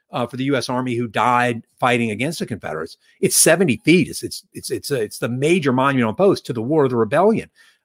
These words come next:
Our, our memorial hall in the nineteenth century was created just for those U S Army generals and officers. No Confederates there either. Even our motto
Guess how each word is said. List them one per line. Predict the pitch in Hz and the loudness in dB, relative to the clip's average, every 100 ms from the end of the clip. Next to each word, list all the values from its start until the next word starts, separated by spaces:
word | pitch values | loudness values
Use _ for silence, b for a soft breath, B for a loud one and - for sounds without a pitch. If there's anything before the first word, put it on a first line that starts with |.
| - | 2
Our, | 131 147 | 2 4
our | 143 | 2
memorial | 143 147 165 220 240 | 2 2 4 6 6
hall | - 120 80 67 _ _ - | 4 2 0 -6 _ _ -4
in | 151 | -2
the | 143 | 0
nineteenth | 131 131 120 | 0 -2 -4
century | 139 120 120 | -4 -4 -2
was | 127 139 | -2 -4
created | - 143 143 175 202 202 B B - | -4 -2 4 6 6 4 B B -18
just | 98 147 180 - - | -2 2 2 0 -2
for | 165 | 0
those | 143 143 117 | 4 2 2
U | 139 | 0
S | 135 - | 0 -2
Army | 127 120 113 b b - | -2 -2 -4 b b -12
generals | 107 147 175 131 120 - | -2 0 2 2 0 -4
and | 139 | -6
officers. | 120 175 190 - 113 131 | -4 -2 -4 -6 -8 -8
No | 127 143 180 | -8 -2 0
Confederates | 190 165 165 151 147 | -2 -4 -2 -2 0
there | 143 147 | 0 0
either. | 233 262 - b b - | 0 -2 -8 b b 0
Even | 233 247 | 2 4
our | 226 160 | 2 0
motto | 143 175 226 240 107 85 | 0 0 2 2 2 -2